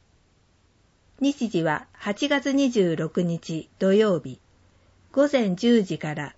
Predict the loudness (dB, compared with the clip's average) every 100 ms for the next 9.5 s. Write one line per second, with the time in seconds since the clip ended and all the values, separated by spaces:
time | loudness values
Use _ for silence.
0 | -4 -2 -2 -2 0 0 -2 -8 -10 -14
1 | -20 _ _ _ _ _ _ _ _ _
2 | -4 0 0 4 6 6 4 -2 _ -8
3 | -4 -2 0 -2 -4 -6 -4 -4 2 2
4 | 4 2 0 -2 -6 -8 -4 0 2 2
5 | 2 2 0 -2 -8 -14 _ _ _ _
6 | _ _ _ _ _ _ _ 4 4 4
7 | 2 2 4 2 -2 -4 -2 2 2 2
8 | 0 0 -6 -12 _ _ -4 -2 -2 -4
9 | -4 -6 -8 -12 _